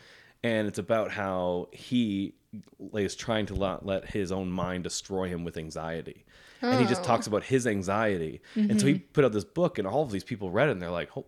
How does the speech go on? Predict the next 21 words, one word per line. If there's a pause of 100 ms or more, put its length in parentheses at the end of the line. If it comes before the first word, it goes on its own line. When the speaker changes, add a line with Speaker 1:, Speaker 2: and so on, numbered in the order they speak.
Speaker 1:
why
do
you
have
anxiety?"
'Cause
he's
like,
"Every
rapper
wants
to
be
like
him.
Everyone
wants
to
talk
to
him."